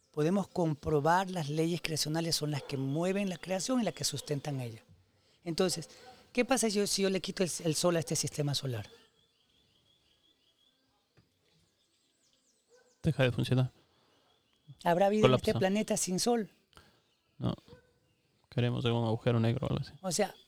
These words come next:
Speaker 1: más allá de que no tengamos la menor idea de qué carajos pasa, pero lo que sí te puedo garantizar es que este planeta si-, solar, este sistema solar sin sol, es imposible que haya vida en,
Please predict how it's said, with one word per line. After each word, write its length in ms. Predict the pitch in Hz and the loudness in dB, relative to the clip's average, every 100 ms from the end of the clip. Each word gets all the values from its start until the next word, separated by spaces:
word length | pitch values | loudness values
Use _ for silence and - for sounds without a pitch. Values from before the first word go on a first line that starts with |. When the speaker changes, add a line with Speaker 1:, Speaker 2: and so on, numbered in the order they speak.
| _ | _
Speaker 1:
más 380 | 160 165 214 262 | -8 -2 0 0
allá 180 | 233 214 | 0 2
de 140 | 214 208 | 4 2
que 200 | 170 151 | 2 2
no 180 | 170 | 0
tengamos 380 | - 170 170 180 | 0 0 2 2
la 80 | 165 | 2
menor 220 | 151 156 | 2 2
idea 80 | 156 | 2
de 120 | 151 | 0
qué 160 | - 160 | 2 0
carajos 360 | 160 151 143 156 | 2 0 -2 -2
pasa, 280 | 165 - - | -2 -2 -4
pero 200 | - 131 | -4 -2
lo 100 | 127 123 | -2 -2
que 100 | 135 | -4
sí 100 | 165 | -4
te 100 | 170 | -4
puedo 200 | 185 160 | -2 0
garantizar 440 | 151 139 131 165 | 0 -2 -2 -2
es 80 | 139 | -4
que 220 | 135 131 | -6 -6
este 220 | 135 - 165 | -6 -6 -6
planeta 320 | - 143 160 | -4 0 0
si-, 180 | - 143 | -2 -6
solar, 480 | - - 143 139 - - - - | -8 -2 0 0 -4 -14 -14 -4
este 180 | 156 | 0
sistema 320 | 165 147 165 151 | 0 0 0 0
solar 280 | 147 127 | 0 -2
sin 480 | 123 - 160 214 226 | -4 -2 0 0 0
sol, 400 | - - 196 233 - _ _ _ _ _ _ | 0 2 2 0 -8 _ _ _ _ _ _
es 140 | 156 143 | -20 -18
imposible 540 | 151 196 - 226 196 | -2 0 2 2 0
que 120 | 160 | 0
haya 100 | 151 | 2
vida 180 | 147 139 | 2 0
en, 140 | 139 | -2